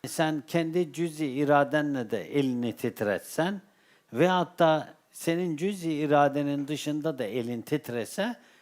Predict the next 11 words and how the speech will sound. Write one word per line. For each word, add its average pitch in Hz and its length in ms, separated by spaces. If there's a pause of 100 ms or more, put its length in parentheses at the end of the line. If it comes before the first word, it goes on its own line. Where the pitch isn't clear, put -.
(180)
her 220 240
iki 175 280
titreme 147 720
fiiliyatını 135 1000
yaratan 135 680 (500)
Allah. 151 560 (840)
Ama 131 360
birisini 214 520
sen 185 280
kendin 160 440
istedin, 165 800